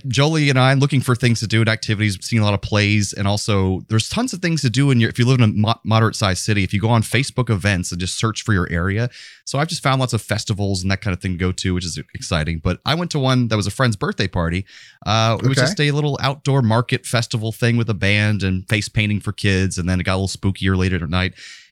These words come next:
Speaker 1: And right across the street was karaoke, and I went dressed as the whole thing as Dread Pirate Roberts from Princess Bride, and it was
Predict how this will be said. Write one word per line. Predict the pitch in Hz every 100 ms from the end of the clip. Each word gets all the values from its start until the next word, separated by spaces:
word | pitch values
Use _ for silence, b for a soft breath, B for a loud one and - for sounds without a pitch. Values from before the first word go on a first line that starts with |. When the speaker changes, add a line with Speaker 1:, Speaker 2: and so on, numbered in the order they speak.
| -
Speaker 1:
And | 95
right | 123
across | 127 135
the | 120
street | - 185 190
was | 147
karaoke, | - 165 156 214 180 190 -
and | 113
I | 131
went | 190 120
dressed | 139 151 -
as |
the | 127
whole | 151
thing | - 170 127
as | 101
Dread | 113 135 123
Pirate | 135 135 -
Roberts | 110 143 113 -
from | 98
Princess | 85 143 - 143
Bride, | 107 120 143 82 69 - -
and | 87
it |
was | 82 76